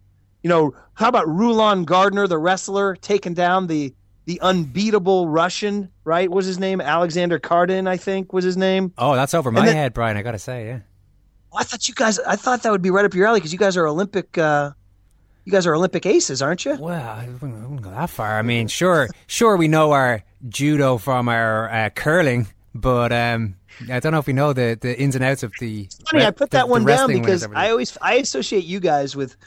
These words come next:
Speaker 1: you guys always ask me about a minor sport. We're, we're so obsessed with
Speaker 2: The big
Speaker 1: football,
Speaker 2: ones, yeah.
Speaker 1: basketball, and baseball here.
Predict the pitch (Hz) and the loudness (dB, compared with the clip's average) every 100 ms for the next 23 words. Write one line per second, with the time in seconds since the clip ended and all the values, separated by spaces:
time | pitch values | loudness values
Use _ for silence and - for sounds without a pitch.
0 | - _ 156 196 233 202 196 170 180 175 | -20 _ -6 0 2 4 2 2 0 0
1 | 185 147 147 135 147 170 165 - - 165 | -4 0 -2 0 -2 -2 -4 -8 -6 -2
2 | 156 135 - _ 156 185 180 160 180 - | -2 -2 -8 _ -2 0 2 0 -2 0
3 | 180 139 160 151 139 123 113 _ _ _ | 0 0 0 0 -2 -8 -10 _ _ _
4 | 98 117 139 147 143 147 110 135 123 156 | -6 -2 0 2 2 0 -2 -2 -2 0
5 | 202 - 127 127 120 123 | 0 0 -2 -2 -2 -4